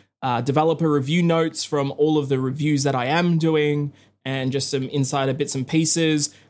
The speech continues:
We also have a new photography, uh, post coming, and you will get, uh,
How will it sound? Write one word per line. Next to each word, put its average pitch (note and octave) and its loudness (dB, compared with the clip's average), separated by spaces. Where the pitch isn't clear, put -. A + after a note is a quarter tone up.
We C#3+ 0
also D#3+ 2
have D#3 0
a D#3 2
new D3+ 2
photography, G3 -2
uh, E3+ 0
post F#3 -2
coming, B3 -2
and D3+ 2
you D3 2
will C#3+ 0
get, C#3 -2
uh, B2 -2